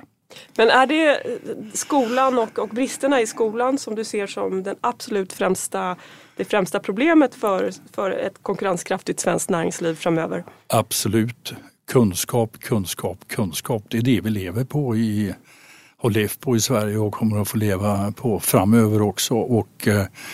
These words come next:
Speaker 2: vi har väldigt mycket kunskap som utvecklas i världen i olika delar.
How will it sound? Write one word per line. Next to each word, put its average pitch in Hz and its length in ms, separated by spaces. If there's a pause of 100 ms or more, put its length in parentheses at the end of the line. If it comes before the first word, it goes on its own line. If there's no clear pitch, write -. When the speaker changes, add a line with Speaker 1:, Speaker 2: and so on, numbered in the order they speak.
(380)
Speaker 2:
vi 113 100
har 104 380
väldigt 104 800
mycket 110 440
kunskap 104 580
som 113 140
utvecklas 101 580
i 120 40
världen 104 420
i 104 80
olika 107 440
delar. 101 640